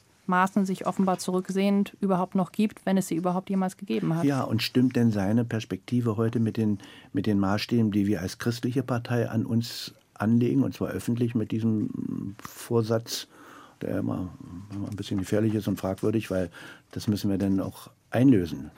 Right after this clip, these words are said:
Speaker 1: Warum behalten Sie eigentlich das Bild von Herrn Maaßen jetzt in der Hand, während Sie vorhin den Struffelpeter schnell wieder in die Box zurückgelegt haben?
Speaker 2: Weil ich mit Herrn Maaßen noch nicht ganz fertig bin.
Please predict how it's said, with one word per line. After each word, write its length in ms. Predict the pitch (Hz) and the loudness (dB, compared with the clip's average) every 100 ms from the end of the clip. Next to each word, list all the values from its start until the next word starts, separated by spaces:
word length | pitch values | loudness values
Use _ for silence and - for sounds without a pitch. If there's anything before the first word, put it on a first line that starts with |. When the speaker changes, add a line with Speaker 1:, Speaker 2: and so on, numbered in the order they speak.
| - | -4
Speaker 1:
Warum 260 | 147 240 | 0 2
behalten 460 | 240 208 202 220 220 | 4 4 2 4 4
Sie 120 | 196 | 4
eigentlich 260 | - 202 190 | 4 2 2
das 140 | 185 | 0
Bild 200 | - 196 | 0 0
von 160 | - 175 | 0 0
Herrn 160 | 170 | 2
Maaßen 400 | 165 156 214 - | 2 2 0 2
jetzt 160 | 208 190 | 0 0
in 100 | 190 | -2
der 200 | 180 156 | 0 2
Hand, 320 | 160 196 269 | 4 4 4
während 200 | 196 190 | 2 2
Sie 120 | 190 185 | 0 0
vorhin 320 | 175 175 226 | 2 4 4
den 140 | 202 | 2
Struffelpeter 760 | - 190 196 240 - 240 247 233 | 2 2 2 0 0 0 4 2
schnell 300 | - 208 208 | 4 2 4
wieder 160 | 202 | 2
in 100 | 196 | 0
die 80 | 196 | 0
Box 320 | 180 185 - | 0 -2 -2
zurückgelegt 760 | - 185 165 165 160 - - - | -4 -4 -4 -4 -4 -4 -6 -4
haben? 100 | - | 0
Speaker 2:
Weil 100 | - 98 | 2 4
ich 60 | |
mit 140 | 120 110 | 4 4
Herrn 120 | 104 | 2
Maaßen 320 | 92 101 117 | 0 2 2
noch 180 | 104 - | 2 -2
nicht 160 | 113 | -6
ganz 220 | - 98 - | -4 -4 -2
fertig 320 | 107 80 - | -4 -4 -8
bin. 160 | - | -10